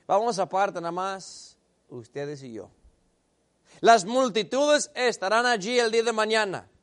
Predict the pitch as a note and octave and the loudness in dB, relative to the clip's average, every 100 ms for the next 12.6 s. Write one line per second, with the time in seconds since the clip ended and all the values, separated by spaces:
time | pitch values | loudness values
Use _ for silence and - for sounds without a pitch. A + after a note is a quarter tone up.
0 | _ _ _ - D3 D3 A3 G#3 E3+ A#3+ | _ _ _ -4 -4 0 2 2 0 -4
1 | G#3+ F3 - E3 D#3+ D3 A3+ G3 G3 G#3+ | -2 -4 -6 -8 -8 -6 -6 -4 -4 -2
2 | A3 E3+ E3 G#3 A3 F#3+ G#3 G3+ C#3+ - | -2 -4 -6 -4 -4 -4 -4 -4 -6 -12
3 | _ _ - - - G3+ G3 F#3 F#3+ F#3 | _ _ -20 -8 2 4 4 2 -2 -2
4 | F#3 D#3 C#3+ B2+ G3+ C4 D4+ D#4 D4 - | -2 -4 -8 0 4 6 4 2 0 -6
5 | - - - - _ _ _ _ _ _ | -10 -12 -16 -20 _ _ _ _ _ _
6 | D#3 D3+ E3+ E3+ E3 C#3 F3 E3 B2+ A#2+ | 2 4 2 0 0 -4 0 0 -2 -6
7 | A#2 G#2+ _ _ _ _ _ _ - A#2+ | -6 -8 _ _ _ _ _ _ -12 -2
8 | C3 A2+ - - - _ _ _ _ _ | 0 0 -4 -20 -20 _ _ _ _ _
9 | _ _ _ _ _ _ _ _ _ _ | _ _ _ _ _ _ _ _ _ _
10 | - - E3+ D3 C#3+ C#3+ E3+ A3 B2+ A#2 | -2 0 0 -4 -4 -4 -6 -6 -8 -8
11 | - A#2+ C3+ D3+ D3 - D#3+ F3 G3+ E3 | -8 -8 -8 -10 -12 -12 -8 -6 -6 -8
12 | - F#3+ F#3 - E3 D#3 | -6 -4 -4 -6 -8 -8